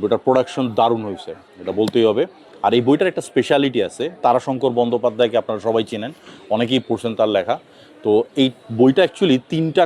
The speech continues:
এই যে কাহিনীটা শতাব্দীর মৃত্যু, এটা তিনটা খণ্ডে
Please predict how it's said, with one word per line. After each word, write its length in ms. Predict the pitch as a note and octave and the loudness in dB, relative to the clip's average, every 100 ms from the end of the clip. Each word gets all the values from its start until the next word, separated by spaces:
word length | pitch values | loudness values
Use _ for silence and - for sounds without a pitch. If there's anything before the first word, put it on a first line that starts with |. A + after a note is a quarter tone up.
| - | 2
এই 60 | C3 | 0
যে 60 | B2+ B2 - A#2+ | 0 -2 -6 -2
কাহিনীটা 420 | C3+ D3 C3 G2 C#3+ - | 2 2 2 0 -2 -4
শতাব্দীর 420 | B2 C#3 C3 C3+ B2+ | -2 0 0 0 2
মৃত্যু, 300 | C3 - A2 F3 _ _ _ - C3 | 0 0 -4 -4 _ _ _ -4 0
এটা 120 | F3 - | 0 -2
তিনটা 280 | F#3 E3+ F3 F3 | -4 -2 -2 -2
খণ্ডে 260 | D#3+ D3+ | -2 0